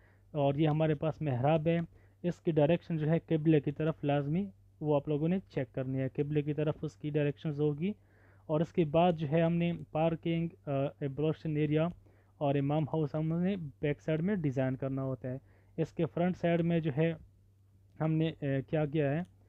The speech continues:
यहाँ पे दिखा दूँ मैं आप लोगों को। ये देखिए, ये हमारे पास garden area है और यहाँ पे planting के लिए कुछ area रख सकते हैं। बाकी back side में हमारे पास जो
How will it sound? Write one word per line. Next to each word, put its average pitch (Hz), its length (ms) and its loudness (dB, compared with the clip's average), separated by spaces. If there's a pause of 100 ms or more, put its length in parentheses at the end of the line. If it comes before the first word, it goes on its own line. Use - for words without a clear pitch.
(380)
यहाँ 156 160 -2
पे 147 160 -4
दिखा 139 300 -2
दूँ 156 140 0
मैं 147 120 2
आप 143 140 -4
लोगों 147 160 -2
को। 165 200 -8 (200)
ये 151 120 0
देखिए, 147 280 -4
ये 151 60 0
हमारे 147 220 0
पास 139 200 -6
garden 143 400 0
area 147 240 0
है 151 120 2
और 143 180 0
यहाँ 139 160 0
पे 143 100 -8
planting 143 520 -4
के 151 100 -8
लिए 170 100 -2
कुछ - 240 -12 (180)
area 151 300 0
रख 143 180 0
सकते 143 340 -6
हैं। 180 120 -2 (440)
बाकी 151 280 2
back 156 260 2
side 160 180 2
में 160 140 0
हमारे 156 260 2
पास 151 220 -2
जो 147 120 -4